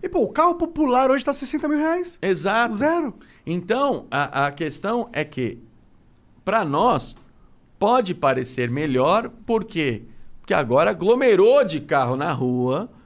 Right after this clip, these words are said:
Speaker 2: o trânsito é gigantesco, o que que eu faço? Ah, eu vou sozinho no meu carro,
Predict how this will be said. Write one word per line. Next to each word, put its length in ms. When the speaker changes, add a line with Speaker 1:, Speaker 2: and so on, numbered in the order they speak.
Speaker 2:
o 140
trânsito 460
é 80
gigantesco, 1120
o 160
que 160
que 100
eu 80
faço? 580
Ah, 260
eu 180
vou 320
sozinho 640
no 160
meu 220
carro, 460